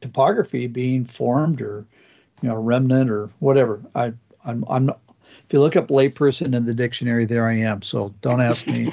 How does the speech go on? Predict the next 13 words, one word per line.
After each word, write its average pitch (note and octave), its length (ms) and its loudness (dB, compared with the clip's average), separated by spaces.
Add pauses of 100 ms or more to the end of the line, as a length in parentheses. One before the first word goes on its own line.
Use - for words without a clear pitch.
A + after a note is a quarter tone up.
I B2 80 -6
don't C3+ 240 0
know. B2+ 300 2 (560)
<laughs> C#3+ 300 -2 (800)
Um, A#2 520 0 (120)
but C3+ 160 2
it's C3 140 -2
interesting. A#2+ 580 -8 (2250)
Um, A#2+ 580 0 (1200)
yeah, G#3+ 240 2
and C3+ 100 -2
so F#3 160 0
that's, G#3 460 -2